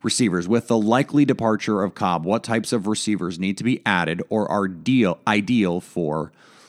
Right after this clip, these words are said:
LaFleur? I mentioned Golden Tate last week. Marquise Brown, Hollywood. He from Oklahoma, I think, would be a terrific fit.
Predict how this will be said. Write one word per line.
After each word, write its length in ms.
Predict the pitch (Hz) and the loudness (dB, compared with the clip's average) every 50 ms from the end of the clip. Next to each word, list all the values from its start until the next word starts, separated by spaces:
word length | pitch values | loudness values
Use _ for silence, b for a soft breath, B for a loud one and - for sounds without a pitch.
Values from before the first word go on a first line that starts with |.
| B | B
LaFleur? 600 | - 110 101 - - - 117 110 87 69 58 - b b b b b b b - | -4 -4 -4 -2 -2 2 2 2 4 2 0 -4 b b b b b b b -2
I 120 | 127 135 | 0 2
mentioned 440 | 139 143 147 160 151 - 151 156 127 | 2 2 2 2 2 2 0 2 2
Golden 360 | 131 123 123 117 117 117 - | 4 2 4 4 2 2 0
Tate 400 | - - 98 104 113 113 - _ _ _ | -2 -2 0 0 0 0 -4 _ _ _
last 320 | - 107 107 107 104 - - | -4 -2 -2 -2 -2 -2 -2
week. 380 | 110 107 107 95 - - _ b b b b b | -2 0 0 -2 -6 -12 _ b b b b b
Marquise 340 | - 117 113 - 131 123 110 | -2 -2 0 0 0 -2 -2
Brown, 600 | - - 113 110 107 107 110 110 113 110 107 - _ _ | 0 0 0 2 2 2 2 0 -2 -4 -8 -14 _ _
Hollywood. 600 | - 110 110 110 113 113 113 113 113 110 117 113 - _ _ _ b b b b b b b b | -2 0 0 2 2 2 2 2 2 0 -2 -4 -8 _ _ _ b b b b b b b b
He 380 | b - - 117 113 117 117 113 | b -2 0 2 4 4 4 4
from 180 | - 113 110 110 | 4 2 4 4
Oklahoma, 600 | 110 101 - 104 98 104 110 110 113 113 110 - | 4 2 2 -2 0 2 2 4 4 2 2 2
I 100 | 98 101 | 0 -2
think, 300 | - - 113 107 95 - | 0 0 -2 -2 0 0
would 120 | 107 92 | 0 0
be 120 | 90 98 95 | 2 0 0
a 200 | 64 90 104 - - _ | 0 0 -2 -4 -8 _
terrific 720 | - - 101 95 87 82 98 110 107 - 113 107 - - - | -10 -6 -6 -4 -2 -2 -2 -2 -2 -4 -6 -8 -8 -14 -20
fit. 400 | - - 127 147 - - - | -4 0 2 2 2 0 -4